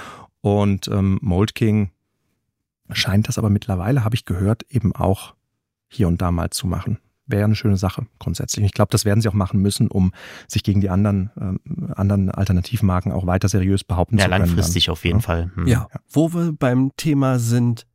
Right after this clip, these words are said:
Speaker 3: Faktor Zeit. Du hast vorhin schon gesagt, du versuchst, ähm, jeden Kommentar, den du über, äh, Videos bekommst, äh, auch, ähm, ja, zu kommentieren und eine Antwort drauf zu geben.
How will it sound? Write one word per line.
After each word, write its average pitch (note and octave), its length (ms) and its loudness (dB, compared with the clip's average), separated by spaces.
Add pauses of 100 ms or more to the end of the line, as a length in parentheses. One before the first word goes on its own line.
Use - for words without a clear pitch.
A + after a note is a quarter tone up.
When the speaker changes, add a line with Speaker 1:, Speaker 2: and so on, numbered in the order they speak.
(440)
Speaker 3:
Faktor G#2 720 0 (240)
Zeit. - 680 -2
Du C3+ 120 2
hast E3 200 -2
vorhin C3 260 2
schon C3 160 0
gesagt, A2 300 0
du A#2+ 40 2
versuchst, B2 640 0
ähm, A#2 300 2 (1400)
jeden D#3 440 0
Kommentar, B2 800 0
den A2+ 440 0
du G2+ 200 0
über, F#2 800 0
äh, - 40 -8
Videos A#2+ 320 0
bekommst, G#2+ 600 -2
äh, - 40 -2
auch, F#2 500 -2
ähm, F2+ 460 0
ja, F2 340 -2
zu - 160 -4
kommentieren B2 600 2
und G2+ 120 -4
eine F#2+ 140 -6
Antwort A#2+ 440 0
drauf G#2+ 140 0
zu - 160 0
geben. G2+ 420 2